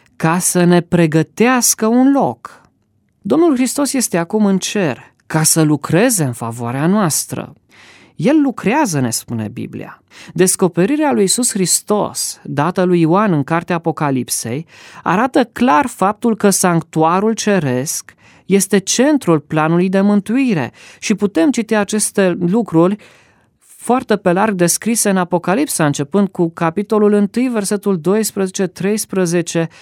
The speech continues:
și permanent în cartea Apocalipsei găsim trimiteri către sanctuarul ceresc în care Domnul Iisus Hristos lucrează.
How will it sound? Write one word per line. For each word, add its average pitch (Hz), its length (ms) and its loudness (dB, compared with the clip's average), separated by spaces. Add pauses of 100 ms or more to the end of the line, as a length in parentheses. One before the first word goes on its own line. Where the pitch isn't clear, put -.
(120)
și - 160 -8
permanent 254 760 2
în 190 100 2
cartea 165 300 -2
Apocalipsei 139 840 -2 (140)
găsim 143 380 -2
trimiteri 160 440 0
către 156 260 -2
sanctuarul 151 640 0
ceresc 170 480 0
în 175 100 4
care 165 260 0
Domnul 175 320 2
Iisus 175 240 -2
Hristos 180 380 0
lucrează. 175 840 -2